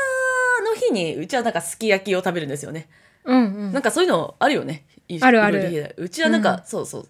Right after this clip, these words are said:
Speaker 1: 三十一日は、なんか、海鮮系食べて、
Speaker 2: うん。
Speaker 1: で、一日の朝、夜、二日の朝までおせちを食べて、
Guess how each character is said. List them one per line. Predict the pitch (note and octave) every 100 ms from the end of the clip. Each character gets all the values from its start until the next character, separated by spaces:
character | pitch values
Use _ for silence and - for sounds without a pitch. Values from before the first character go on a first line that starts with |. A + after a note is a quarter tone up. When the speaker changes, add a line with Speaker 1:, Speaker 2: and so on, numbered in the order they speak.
| _ _
Speaker 1:
三 | - E4 F#4+
十 | F#4 E4
一 | C#4 E4+
日 | F4 F4+
は、 | F4 F4+ - -
な | G3
ん |
か、 | G3
海 | F3+ E3+
鮮 | F#3 F3
系 | E3+ E3+ E3
食 | C#3+
べ | C#3
て、 | D#3+ B2+ _ _ _ _ -
Speaker 2:
う | A#3
ん。 | G#3+
Speaker 1:
で、 | D#4 D4 - - _ _
一 | - F4
日 | F#4 F#4+ F#4 - F#4 G4 F4
の | B3+ -
朝、 | D#4 D#4 B3+ A3
夜、 | F#3+ C#4 G#3+ F3+
二 | G#3+ -
日 | - D4
の | C#4
朝 | E4+ E4+ D4
ま | E3+
で |
お | D#3+
せ | D#3+ E3+
ち | D#3
を |
食 | D3 D3+
べ | D3+
て、 | - G#3+ -